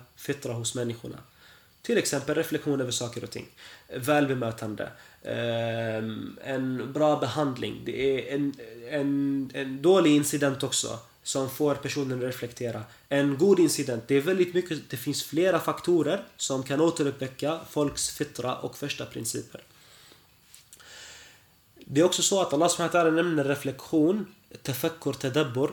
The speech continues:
i Koranen i flertalet verser, flertalet gånger. Det vill säga, han uppmanar oss som människor att konstant reflektera.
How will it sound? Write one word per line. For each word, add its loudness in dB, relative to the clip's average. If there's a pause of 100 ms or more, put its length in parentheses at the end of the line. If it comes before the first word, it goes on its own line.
(120)
i -2
Koranen 0 (200)
i 0
flertalet 2
verser, -2 (180)
flertalet 2
gånger. 0 (360)
Det 6
vill 6
säga, 4
han 0
uppmanar 0
oss 2
som -2
människor 0
att -8
konstant 0
reflektera. -6